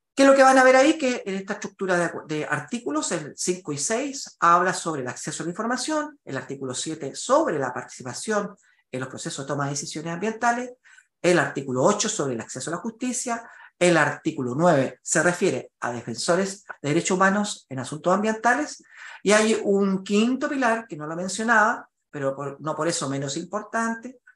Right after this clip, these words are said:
pero que está referido principalmente a fortalecimiento de capacidades y cooperación.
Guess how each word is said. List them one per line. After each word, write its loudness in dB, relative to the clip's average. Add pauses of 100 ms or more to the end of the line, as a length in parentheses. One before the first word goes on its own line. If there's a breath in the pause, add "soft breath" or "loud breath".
(200 soft breath)
pero -2
que -2
está 0
referido -2
principalmente -4
a 2 (180 loud breath)
fortalecimiento -2
de -4
capacidades 2
y -8
cooperación. -4